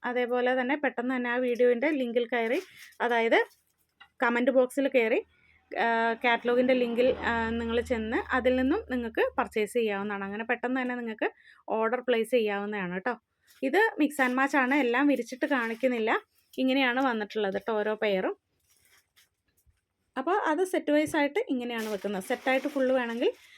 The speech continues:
ഫുൾ സെറ്റ് എന്ന്, ആ, ടൈപ്പ് ചെയ്ത് ഇടുകയോ അല്ലെങ്കിൽ വോയിസ് ചെയ്യുകയോ ചെയ്യാം ട്ടോ. അതോടൊപ്പം തന്നെ പറയാനുള്ളത് കൊറിയർ ആയിട്ടാണോ പോസ്റ്റൽ ആയിട്ടാണോ അയക്കേണ്ടതെന്ന് നിങ്ങൾ ഓർഡർ തരുമ്പോൾ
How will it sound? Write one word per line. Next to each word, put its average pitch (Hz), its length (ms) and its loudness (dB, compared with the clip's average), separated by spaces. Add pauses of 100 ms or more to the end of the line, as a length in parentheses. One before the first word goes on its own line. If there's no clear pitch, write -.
(140)
ഫുൾ 277 200 0
സെറ്റ് 269 300 0
എന്ന്, 254 240 2 (200)
ആ, 233 80 -2 (380)
ടൈപ്പ് 226 240 0
ചെയ്ത് 254 220 4
ഇടുകയോ 240 320 2
അല്ലെങ്കിൽ 262 300 0
വോയിസ് 247 380 2
ചെയ്യുകയോ 254 400 2
ചെയ്യാം 214 320 0
ട്ടോ. 262 140 -4 (460)
അതോടൊപ്പം 320 680 4
തന്നെ 311 200 6
പറയാനുള്ളത് 240 680 -2 (220)
കൊറിയർ 254 360 4
ആയിട്ടാണോ 233 560 -2
പോസ്റ്റൽ 220 400 -4
ആയിട്ടാണോ 220 480 -4
അയക്കേണ്ടതെന്ന് 220 640 -4 (460)
നിങ്ങൾ 247 220 -4
ഓർഡർ 233 280 0
തരുമ്പോൾ 254 380 0